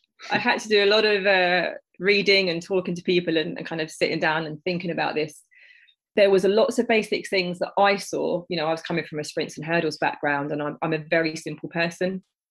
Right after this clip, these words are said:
And I say to the athletes all the time, "Training will be boring because I'm not here to entertain you. I'm here to help you develop and grow, and we're gonna learn the basic stuff, and we're gonna learn the basic stuff and do it really, really well."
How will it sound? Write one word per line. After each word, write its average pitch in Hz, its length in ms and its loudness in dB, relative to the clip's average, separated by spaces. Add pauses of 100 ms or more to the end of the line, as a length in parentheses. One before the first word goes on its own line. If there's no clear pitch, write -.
(180)
And 165 120 -2
I 170 40 2
say 180 220 2
to 175 80 -12
the 180 60 2
athletes 160 320 -2
all 160 80 0
the 156 80 -2
time, 151 440 -2 (300)
"Training 226 440 4
will 208 100 2
be 196 120 -2
boring 175 580 0
because 175 340 -2
I'm 170 200 0
not 180 200 -4
here 165 180 0
to - 180 -10
entertain 180 460 -4
you. 165 300 -2 (540)
I'm 165 120 0
here 170 240 4
to 170 160 -4
help - 300 -2
you 165 80 -2
develop 165 460 2
and 151 140 -8
grow, 160 340 4
and 147 120 -2
we're 151 100 -6
gonna 160 140 -2
learn 175 240 2
the 175 80 0
basic 185 380 -2
stuff, 160 260 -4
and 170 80 -2
we're 165 60 0
gonna 165 160 -4
learn 175 100 0
the 185 60 -2
basic 196 260 -2
stuff - 220 -8
and 170 100 -4
do 170 80 0
it 147 220 -2
really, 160 340 0
really 143 320 -4
well." - 300 -2